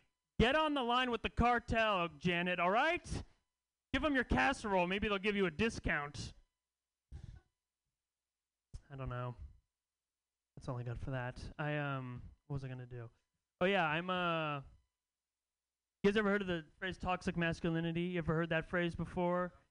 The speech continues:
Yes, toxic masculinity. If you wanna see it in real time, tell a man he has soft hands. Um, you'll see it up <laughs> close and personal.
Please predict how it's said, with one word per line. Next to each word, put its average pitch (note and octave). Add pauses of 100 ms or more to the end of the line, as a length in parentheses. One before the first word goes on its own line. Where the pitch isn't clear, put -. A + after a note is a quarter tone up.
Yes, E3
toxic F3+
masculinity. F3
If -
you G3
wanna F#3
see F3+
it E3
in E3
real D#3+
time, E3
tell E3
a D3+
man D3+
he C#3+
has C3+
soft C#3+
hands. C3+ (400)
Um, D#3 (280)
you'll E3
see F#3+
it E3
up D#3+
<laughs> -
close F3
and F3
personal. F3